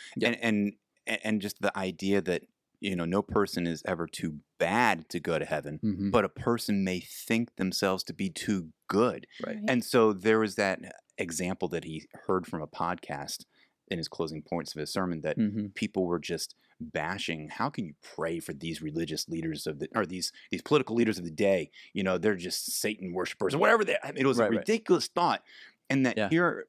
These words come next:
Speaker 2: are potentially believers or Christians, so-called Christians, who are saying, "I'm, I don't have a heart to pray for these people."
Speaker 1: Hmm.
Speaker 2: And, and somebody in our community group spoke up and said, "I relate to that." And it was
Speaker 1: Hmm.
Speaker 2: an honest conversation of how can we all grow
Speaker 3: Mm-hmm.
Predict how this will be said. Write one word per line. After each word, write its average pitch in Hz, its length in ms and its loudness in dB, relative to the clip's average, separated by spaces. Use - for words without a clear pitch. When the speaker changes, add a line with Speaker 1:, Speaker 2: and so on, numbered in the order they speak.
Speaker 2:
are 117 80 4
potentially 131 500 0
believers 139 680 2
or 104 140 0
Christians, 113 580 -2
so-called 131 360 0
Christians, 113 440 -2
who 110 80 0
are 98 80 4
saying, 95 300 -2
"I'm, 165 340 0
I 139 100 -4
don't 160 160 -2
have 71 140 -8
a 67 60 -10
heart 71 220 -8
to 78 60 -14
pray - 220 -8
for - 140 -16
these 69 120 -14
people." 151 380 -6
Speaker 1:
Hmm. 107 120 -2
Speaker 2:
And, 127 220 2
and 107 200 -2
somebody 107 280 0
in 117 60 0
our 110 60 -2
community 123 300 0
group - 160 -4
spoke - 340 -2
up 127 120 -4
and 107 100 -10
said, - 140 -6
"I 98 100 -4
relate 175 440 -2
to - 80 -6
that." 107 420 -2
And 113 120 -4
it 123 60 2
was 117 200 0
Speaker 1:
Hmm. 107 180 -2
Speaker 2:
an 98 260 -2
honest 135 440 -4
conversation 117 760 0
of 92 140 -2
how 113 260 -4
can 123 180 -2
we 110 200 2
all 113 220 0
grow 95 420 0
Speaker 3:
Mm-hmm. 196 320 -10